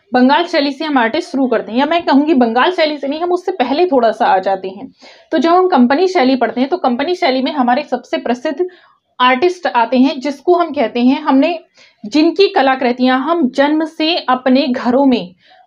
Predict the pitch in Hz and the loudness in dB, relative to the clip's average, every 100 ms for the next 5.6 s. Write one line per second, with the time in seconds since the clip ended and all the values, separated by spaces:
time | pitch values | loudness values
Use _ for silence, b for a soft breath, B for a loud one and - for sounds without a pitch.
0 | _ 285 320 247 233 247 - 320 302 294 | _ 2 2 2 0 0 -2 -2 -2 -4
1 | 294 311 285 269 269 262 339 349 240 247 | -4 -2 0 2 2 4 2 2 0 0
2 | 269 240 320 269 226 214 196 190 196 185 | 0 -2 -2 -2 -2 -4 -6 -8 -10 -14
3 | 185 B B - 311 339 370 294 339 381 | -16 B B -4 0 2 2 2 2 2
4 | 339 277 254 233 269 277 339 359 269 269 | 0 -2 0 0 -2 0 0 2 2 2
5 | 269 262 254 269 302 | 2 0 0 0 0